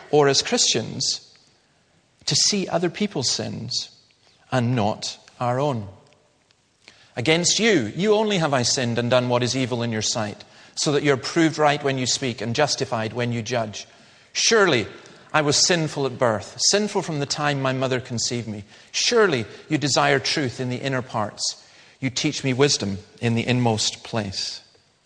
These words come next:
See, you can have a, an intellectual awareness of sin. We're all going to, I, I hope we're all going to admit intellectually, yes, none of us is perfect. But there's a difference between that and an awareness when you really feel it.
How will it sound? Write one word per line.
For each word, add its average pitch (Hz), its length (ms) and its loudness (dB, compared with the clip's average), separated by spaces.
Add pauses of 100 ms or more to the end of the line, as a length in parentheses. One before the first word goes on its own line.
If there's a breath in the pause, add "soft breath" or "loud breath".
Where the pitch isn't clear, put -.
(2250 soft breath)
See, - 160 -2
you 175 60 6
can 180 100 4
have 175 140 4
a, 160 260 4
an 156 140 4
intellectual 196 880 4
awareness 143 560 4
of 120 80 0
sin. - 340 -2 (680)
We're 185 120 4
all 196 100 6
going 165 320 0
to, 113 160 -2
I, 107 220 0
I - 60 -2
hope - 420 2
we're 120 140 0
all 120 100 2
going 113 260 -4
to 117 120 -2
admit 104 300 -2
intellectually, 113 720 -2 (440 loud breath)
yes, - 420 0 (260 loud breath)
none 139 160 4
of 117 80 2
us 110 180 -2
is 110 60 -6
perfect. - 460 -2 (1900 soft breath)
But 127 80 2
there's 123 180 4
a - 20 -4
difference 196 300 2
between 160 240 0
that 120 340 0
and 123 140 0
an 120 60 0
awareness 120 840 2
when 123 180 0
you 127 120 2
really 117 300 2
feel 123 280 0
it. - 240 -10